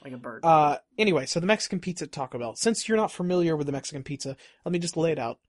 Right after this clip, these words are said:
Speaker 2: So you've got essentially what are two, they, they call them Mexican pizza shells, but they're t-,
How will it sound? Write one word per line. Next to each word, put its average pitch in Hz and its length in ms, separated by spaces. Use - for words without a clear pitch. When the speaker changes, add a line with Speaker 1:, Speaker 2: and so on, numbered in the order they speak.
Speaker 2:
So - 140
you've 214 180
got 285 200
essentially 185 480
what 165 200
are 156 140
two, 220 300
they, 196 440
they 180 160
call 233 200
them 170 240
Mexican 208 400
pizza - 360
shells, 123 580
but 160 100
they're 175 100
t-, - 120